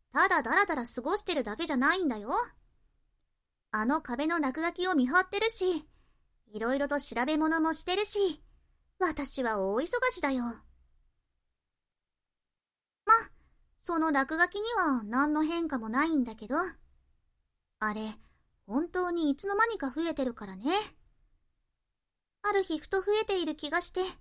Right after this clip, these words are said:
それで写真と見比べて初めて気がつく。そんな感じの繰り返し。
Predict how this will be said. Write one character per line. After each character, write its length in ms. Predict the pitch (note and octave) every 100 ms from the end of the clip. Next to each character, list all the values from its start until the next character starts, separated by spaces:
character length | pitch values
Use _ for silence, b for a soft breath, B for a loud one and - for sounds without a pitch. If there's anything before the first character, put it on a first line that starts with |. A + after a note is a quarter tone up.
| - _ _ _ _ -
そ 160 | G3+
れ 120 | C4
で 100 | F#4+
写 120 | G4+ G4
真 240 | G#4 G4
と 120 | G4
見 80 | F4+
比 60 | - G4+ A4
べ 80 |
て 120 | E4 B3+
初 340 | - A3 F#4+
め 100 | B4
て 120 | C#4
気 140 | - D4
が 100 | D#4
つ 120 | -
く。 220 | D4+ B3 - _ _ _ _ _ _ _
そ 180 | B3 G#3+
ん 80 | A#3
な 140 | B3
感 260 | B3 B3+ C4
じ 120 | C#4+
の 120 | D4+
繰 160 | D4+ A#3
り 140 | B3
返 220 | D#4 E4+
し。 340 | E4+ F#4+ F#4+